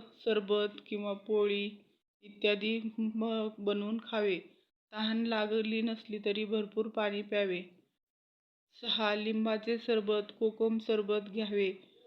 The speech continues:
ज्यांना शक्य आहे त्या गोष्टी सकाळी नाश्त्यानंतर घेतल्या तरी त्याचा उपयोग शरीरासाठी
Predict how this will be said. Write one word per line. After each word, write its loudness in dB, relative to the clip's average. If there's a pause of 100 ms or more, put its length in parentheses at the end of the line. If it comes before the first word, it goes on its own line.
(340)
ज्यांना 0 (1000)
शक्य -2
आहे 4
त्या 2
गोष्टी -2
सकाळी 0
नाश्त्यानंतर -4
घेतल्या 0 (140)
तरी -2 (640)
त्याचा -2
उपयोग 2
शरीरासाठी 0